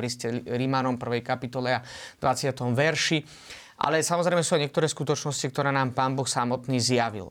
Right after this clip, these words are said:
Tam vidíme niekoľko práve takých tých úrovní, alebo tá určitá pedagogika zjavenia skrze Starý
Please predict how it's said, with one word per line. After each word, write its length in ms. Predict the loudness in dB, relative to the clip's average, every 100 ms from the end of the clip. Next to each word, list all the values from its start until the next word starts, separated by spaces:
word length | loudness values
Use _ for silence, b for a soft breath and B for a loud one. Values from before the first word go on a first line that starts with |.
| -14
Tam 320 | -6 -2 -2 -2
vidíme 320 | -2 0 2 2
niekoľko 400 | 2 -2 -2 -2
práve 240 | -2 0
takých 320 | -2 -2 -6
tých 220 | -4 -6 -2
úrovní, 480 | 0 2 2 0
alebo 400 | 0 2 2 0 -4 B -2
tá 80 | -2
určitá 320 | 0 -2 -2
pedagogika 800 | 0 0 0 0 0 0 0 0
zjavenia 560 | 2 2 2 2 2
skrze 400 | 0 -2 -2 -2
Starý 240 | -2 -2